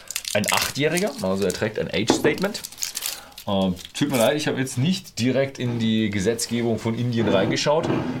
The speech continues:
was, äh, jetzt hier draufstehen muss, darf, kann für indischen Whisky.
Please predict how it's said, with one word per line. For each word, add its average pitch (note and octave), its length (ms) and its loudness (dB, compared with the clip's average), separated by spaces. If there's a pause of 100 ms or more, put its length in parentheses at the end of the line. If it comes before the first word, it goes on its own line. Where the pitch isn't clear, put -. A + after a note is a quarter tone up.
(120)
was, G#2 640 0
äh, A2 380 2
jetzt G#2+ 160 -2
hier G#2+ 220 0
draufstehen F#2+ 880 2 (140)
muss, B2+ 360 -2
darf, B2+ 520 -2 (100)
kann E3 420 0
für E3 140 -4
indischen D3+ 480 -2
Whisky. F#3 320 -4